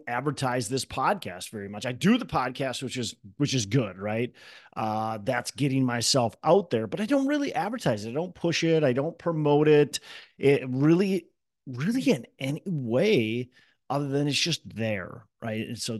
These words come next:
I do a bad job at that. Um, I can remember when I first started in the business, first started doing real estate. I was flipping houses. I was buying single families, duplexes, triplexes, and so on for rentals.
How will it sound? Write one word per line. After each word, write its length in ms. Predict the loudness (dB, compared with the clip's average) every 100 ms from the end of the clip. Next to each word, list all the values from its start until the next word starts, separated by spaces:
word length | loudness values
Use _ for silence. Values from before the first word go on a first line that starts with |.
| -10
I 100 | -14 -6
do 200 | -2 0
a 40 | 0
bad 320 | 0 -2 -4
job 400 | 0 0 2 -2
at 220 | -4 -8 -10 -18 -12
that. 400 | -10 -10 -12 -18 -20 _ _ -8
Um, 540 | -6 -6 -8 -10 -14 _ _ _ -10
I 80 | -4
can 180 | 2 4
remember 300 | 6 6 6
when 120 | 6
I 40 | 4
first 240 | 2 2
started 360 | 4 2 0 _ 0
in 80 | 0
the 80 | 2
business, 460 | 0 -2 -8 -10 _ _ _
first 180 | 2 4
started 260 | 6 4 4
doing 200 | 4 4
real 180 | 2 2
estate. 240 | -2 -6
I 40 |
was 100 | -6
flipping 320 | -4 -2 2 2
houses. 960 | 2 2 2 2 2 4 4 2 -2
I 160 | -4 -10
was 300 | -10 -12 -14 -18 -20 _
buying 600 | 4 6 6 6 4 2 -2
single 240 | -2 2
families, 720 | 4 4 4 4 4 0 -2
duplexes, 880 | -4 -2 0 -2 -2 -2 -2 -4 -6
triplexes, 1080 | -4 -4 -2 -4 -4 -4 -2 -2 -4 -6 -8
and 100 | -6
so 200 | -6 -4
on 140 | -4 -4
for 140 | -4
rentals. 600 | -2 -2 -2 -2 -2 -4